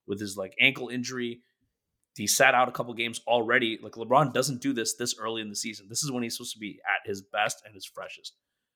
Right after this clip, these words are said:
So, I, I, to me, it looks like there are a lot of good teams in the West. Um,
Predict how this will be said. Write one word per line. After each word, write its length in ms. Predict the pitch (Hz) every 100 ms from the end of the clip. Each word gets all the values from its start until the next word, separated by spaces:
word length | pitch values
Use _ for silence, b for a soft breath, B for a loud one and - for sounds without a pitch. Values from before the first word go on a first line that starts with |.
| _ _ _
So, 400 | - 120 110 - _ _ _ _ -
I, 100 | 120
I, 300 | 127 123 123 127 - -
to 100 | 135
me, 340 | 135 160 180
it 160 | 139 123
looks 220 | 139 143
like 160 | 139 123
there 100 | 110
are 40 |
a 20 |
lot 200 | 110 127
of 80 | 131
good 260 | 135 123 -
teams 280 | 135 127
in 80 | 123
the 80 | 117
West. 480 | 110 123 123 - - _ _ _ _ _ _ _
Um, 460 | 107 107 101 101 95